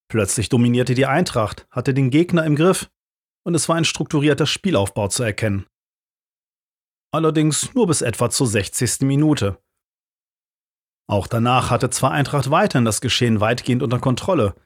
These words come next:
aber die ganz große Durchschlagskraft nach vorne fehlte.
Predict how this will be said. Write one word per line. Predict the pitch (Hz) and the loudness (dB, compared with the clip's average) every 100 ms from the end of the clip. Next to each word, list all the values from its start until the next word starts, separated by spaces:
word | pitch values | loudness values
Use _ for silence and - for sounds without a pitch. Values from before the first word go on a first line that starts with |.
| _ _ _ - | _ _ _ -10
aber | 170 165 | -4 -2
die | |
ganz | 151 165 156 | 2 0 0
große | - 156 143 | -2 -2 0
Durchschlagskraft | 135 190 - 120 113 - 123 113 151 | 0 2 2 0 -2 -2 -2 -2 -2
nach | 147 | -2
vorne | - 104 95 107 | -2 -2 0 -2
fehlte. | - 120 107 92 | 0 0 0 -4